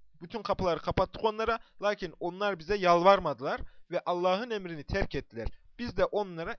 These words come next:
istidrac olarak kapattığımız bütün kapıları açtık demektir. Yani cümlenin sonu baş tarafı ile alakalıdır. Cümlenin sonu baş tarafını tefsir etmektedir. Aleykümselam ve rahmetullah,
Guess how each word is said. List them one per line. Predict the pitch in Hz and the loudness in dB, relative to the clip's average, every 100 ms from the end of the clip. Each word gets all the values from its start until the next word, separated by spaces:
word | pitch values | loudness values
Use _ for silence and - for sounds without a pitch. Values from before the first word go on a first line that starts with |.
| - | -8
istidrac | - - 190 208 233 190 | -8 -6 -6 2 2 2
olarak | 156 117 101 - _ _ _ - | -2 -2 -6 -12 _ _ _ -4
kapattığımız | 180 233 226 - 214 170 143 | 0 2 0 -2 -4 -6 -8
bütün | 180 240 | -4 -4
kapıları | 202 185 196 254 - | -2 -2 -2 -4 0
açtık | 180 - 185 - 147 | 0 0 -8 -6 -8
demektir. | 120 107 107 - | -8 -12 -16 -2
Yani | 208 190 202 - - - - - | 2 2 -2 -14 -20 -18 -18 -10
cümlenin | 220 208 185 147 | -8 -4 -4 -4
sonu | - 214 196 254 - - - - | -4 -2 -2 -6 -12 -20 -10 0
baş | 220 - | 0 0
tarafı | 196 175 175 | -4 -4 -4
ile | 160 139 | -8 -6
alakalıdır. | 123 117 - 113 104 101 98 - - _ _ | -6 -6 -10 -14 -14 -18 -18 -20 -20 _ _
Cümlenin | 190 196 185 165 147 | -16 -10 -8 -8 -12
sonu | - 180 175 202 247 | -12 -10 -10 -10 -10
baş | 160 165 - | -8 -8 -8
tarafını | 143 135 - 135 196 - - _ | -10 -10 -10 -16 -16 -18 -20 _
tefsir | - 143 - 139 | 2 2 -4 -6
etmektedir. | 117 - 104 - - - - - | -6 -12 -16 -16 -14 -12 -14 -14
Aleykümselam | 117 - 107 110 104 98 | -18 -14 -8 -8 -8 -14
ve | |
rahmetullah, | 80 - - - | -18 -20 -20 -20